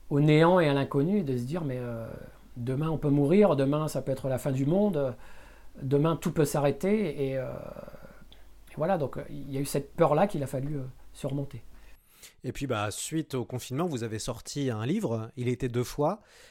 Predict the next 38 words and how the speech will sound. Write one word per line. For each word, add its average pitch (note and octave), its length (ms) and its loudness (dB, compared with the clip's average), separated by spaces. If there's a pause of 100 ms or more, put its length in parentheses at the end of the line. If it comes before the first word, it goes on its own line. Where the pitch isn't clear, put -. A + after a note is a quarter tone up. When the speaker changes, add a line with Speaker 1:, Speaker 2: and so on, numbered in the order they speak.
(160)
Speaker 2:
euh, A#2 160 -6
qui - 140 -10
est - 20 -4
sorti - 420 -10
en, G#2+ 220 -8
en A2+ 160 -6
juin, A#2 460 -4
euh, G#2+ 100 -6
deux A2+ 100 -4
mille A#2+ 220 -2
vingt. D#3 180 -2 (320)
Comment G#3 220 2
ça G#3 140 -2
s'est D#3+ 120 0
passé, D#3 440 2
euh, C3+ 100 4
l'écriture A#2+ 800 -2
de A#2 200 -4
ce, B2 200 -6
euh, A2 400 -2
de A2 100 -6
ce - 120 -8
roman ? A2+ 360 -4 (220)
Speaker 1:
Alors, E3 180 8
le, E3+ 160 6
le, E3 260 6
le, E3+ 160 6
le, E3 440 2 (340)
alors D#3+ 160 4
moi, B3 140 8
je, F#3 180 4
je, D#3 160 2
je C#3+ 100 -4
finis F#3+ 260 -2
toujours B3+ 200 2
mes A#3 100 6
romans, F#3+ 520 4
euh, D3 1080 0